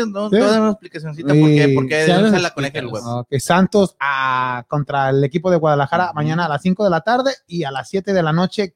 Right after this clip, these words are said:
Speaker 2: Querétaro contra Tigres. Son Tigres que andan
Speaker 1: Anda atrás igual.
Speaker 2: an-, ahorita si se acabara el torneo, no entraran ni al repechaje, papá.
Speaker 1: No, oye.
Speaker 2: Y el próximo
Speaker 1: Igual,
Speaker 2: lunes, oh,
Speaker 1: sí,
Speaker 2: el,
Speaker 1: oye,
Speaker 2: el
Speaker 1: igual
Speaker 2: lunes va a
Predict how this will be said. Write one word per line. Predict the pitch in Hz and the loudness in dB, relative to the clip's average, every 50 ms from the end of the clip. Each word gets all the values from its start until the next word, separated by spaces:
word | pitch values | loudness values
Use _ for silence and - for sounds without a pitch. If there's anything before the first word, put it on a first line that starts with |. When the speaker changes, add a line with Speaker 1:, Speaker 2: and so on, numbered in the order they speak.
| _ | _
Speaker 2:
Querétaro | - 165 139 123 127 151 185 185 - - 202 202 202 208 202 202 _ | -8 -6 -4 -2 -2 -2 -2 -2 0 0 2 2 2 2 0 -2 _
contra | - 147 143 143 135 - 120 117 | -6 -6 -4 -4 -6 -8 -8 -4
Tigres. | - 151 175 196 180 - | -2 0 0 2 2 4
Son | 175 175 165 | 4 4 6
Tigres | - 185 175 208 214 202 - - | 6 4 4 4 4 4 2 -2
que | _ - - 175 160 151 139 135 127 123 120 | _ 0 2 4 4 6 4 4 4 2 2
andan | 120 120 143 175 202 226 247 262 262 262 262 277 277 285 | 2 0 0 0 0 0 0 0 0 0 0 0 0 0
Speaker 1:
Anda | - 127 | -2 -4
atrás | 143 - - 120 160 226 - - | -8 -8 -8 -8 -8 -8 -10 -12
igual. | 147 123 131 185 247 _ - 143 | -12 -10 -10 -12 -12 _ -18 -14
Speaker 2:
an-, | - 135 156 175 185 175 | -10 -8 -6 -4 -6 -2
ahorita | - 156 151 160 165 - 220 220 | 0 0 0 0 0 0 -2 -2
si | - - | -2 -2
se | 160 180 | -4 -4
acabara | 160 - 165 175 196 | 0 0 2 2 2
el | 202 | 0
torneo, | - 175 165 180 196 208 208 - - | 0 0 0 2 2 0 -2 -2 0
no | 160 165 208 269 | 0 0 2 2
entraran | 254 196 - - 190 233 269 294 | 2 0 0 0 -2 -4 -2 2
ni | 262 208 185 165 | 2 4 4 4
al | 135 123 | 2 0
repechaje, | - 104 101 - - - - - - - - 208 | -6 -12 -18 -18 -18 -10 -8 -8 -8 -6 -8 -6
papá. | 165 143 117 104 104 | -4 -4 -4 -4 -6
Speaker 1:
No, | 104 110 113 113 107 - _ 98 | -8 -10 -12 -12 -16 -18 _ -16
oye. | 101 101 101 95 95 - _ _ _ - | -14 -12 -12 -12 -14 -18 _ _ _ 0
Speaker 2:
Y | 151 160 165 160 160 156 156 151 | 2 4 6 6 6 6 6 4
el | 147 143 139 | 4 2 -2
próximo | - - 190 185 131 214 190 175 | -4 -4 -4 0 0 2 2 2
Speaker 1:
Igual, | 165 180 208 | 2 2 2
Speaker 2:
lunes, | 233 - 151 - | 2 0 -2 -4
oh, | - 170 185 | -4 -4 -2
Speaker 1:
sí, | 151 135 | -2 -2
Speaker 2:
el, | 202 196 | 0 0
Speaker 1:
oye, | 190 185 - - - | 0 0 0 0 -2
Speaker 2:
el | - 156 | 0 0
Speaker 1:
igual | 160 170 190 208 | 2 2 2 2
Speaker 2:
lunes | - 139 | 0 0
va | |
a | 160 | -2